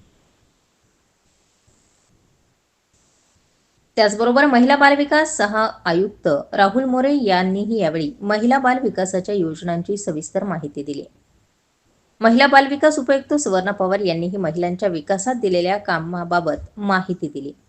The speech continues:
त्याचबरोबर त्यांनी एकता संस्थेच्या कामाचंही कौतुक केलंय. यशदाचे माजी संचालक रवींद्र चव्हाण यांनी या परिषदेचं संचालन केलं. महिलांच्या विकासात केलेल्या अनेक वर्षांच्या वाटचालीचे अनुभव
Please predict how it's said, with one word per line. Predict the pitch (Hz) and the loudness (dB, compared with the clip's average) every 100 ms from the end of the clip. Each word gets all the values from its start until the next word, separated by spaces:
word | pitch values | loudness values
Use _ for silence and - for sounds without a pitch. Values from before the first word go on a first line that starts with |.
| _ _ _ - | _ _ _ 0
त्याचबरोबर | 214 214 240 247 277 | 2 2 0 0 0
त्यांनी | 269 277 294 | -2 -2 -4
एकता | 202 190 208 220 240 | -4 -4 -2 -2 -2
संस्थेच्या | - 165 175 - 180 202 | -4 -6 -6 -8 -6 -6
कामाचंही | 202 151 156 - 180 | -4 -6 -6 -8 -10
कौतुक | 208 170 147 - - | -6 -8 -8 -14 -12
केलंय. | 143 - _ _ _ _ _ _ _ _ _ _ _ _ _ | -12 -12 _ _ _ _ _ _ _ _ _ _ _ _ _
यशदाचे | 240 240 262 269 320 | 2 4 4 2 2
माजी | 294 240 | 0 0
संचालक | 269 269 269 277 285 | -2 -4 -2 -4 -2
रवींद्र | 196 185 190 | -2 -2 -2
चव्हाण | 202 180 170 214 | -4 -4 -4 -4
यांनी | 208 170 | -4 -4
या | 175 | -4
परिषदेचं | 175 156 165 175 170 180 220 | -4 -6 -6 -4 -4 -4 -6
संचालन | 240 165 160 170 170 | -4 -6 -4 -4 -4
केलं. | 190 202 247 _ _ 226 | -4 -4 -6 _ _ -2
महिलांच्या | 233 262 277 285 285 311 | 0 2 0 0 -2 -2
विकासात | 302 208 196 196 208 208 | -2 -2 -2 -2 -4 -4
केलेल्या | 185 180 185 185 | -4 -2 -2 -2
अनेक | 180 196 240 - - | -4 -6 -6 -14 -8
वर्षांच्या | 190 180 - 185 180 202 | -4 -4 -4 -4 -4 -2
वाटचालीचे | 196 147 - 170 175 185 - | -2 -2 -4 -4 -4 -6 -6
अनुभव | 165 180 185 156 | -6 -4 -2 -2